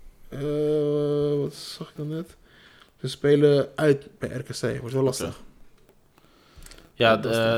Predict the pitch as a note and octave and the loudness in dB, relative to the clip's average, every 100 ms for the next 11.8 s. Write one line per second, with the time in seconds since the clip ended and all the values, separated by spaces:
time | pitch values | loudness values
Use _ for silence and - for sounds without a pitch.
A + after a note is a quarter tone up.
0 | A2+ A#2 A#2 A2 - G#2 G#2 G2 A#2+ A2 | 0 2 2 2 -2 -4 -4 -2 -2 -2
1 | G#2 F#2+ G2 F#2+ F#2+ A2 G2 G2 - A2 | -2 -4 -6 -8 -6 -4 -4 -6 -6 -4
2 | G#2 G#2+ G#2 G2+ - - G#2 G2+ F#2+ F#2 | 0 0 -2 -4 -6 -12 -10 -8 -6 -6
3 | G2+ - - - G#2+ G2+ G2 F#2 G#2 - | -8 -10 -10 -8 -4 -4 0 0 0 -2
4 | A2+ A2 A2 G2+ G2 F2+ F2+ F#2+ G2+ G#2+ | -4 -4 -4 -6 -6 -6 -8 -8 -10 -10
5 | - G2+ A#2+ B2 A#2 A2+ A#2 A#2 A2+ G#2+ | -4 -4 -2 -2 -2 0 -2 -2 -4 -6
6 | G2+ - - - - C2 A2 F#2 G2+ A#2 | -8 -12 -18 -16 -10 -2 0 0 -4 -4
7 | G#2+ G2 - A2+ G#2 F#2+ G2 G2 - G#2+ | -2 -4 -2 0 0 0 -2 -2 -2 -4
8 | G2 G2+ G2 G2 G2+ G2+ G2+ G2 F2 - | -4 -4 -6 -6 -6 -6 -6 -6 -6 -4
9 | G#2+ - G2+ G#2 G2+ G2+ G2 - G#2 G2 | -4 -2 -2 -2 -2 -4 -6 -6 -6 -4
10 | G2+ G2 A2+ G2+ F#2+ - - F2+ - - | -4 -4 -6 -6 -8 -8 -8 -10 -12 -20
11 | - - - - _ - F2+ F2+ | -20 -20 -20 -20 _ -6 -2 0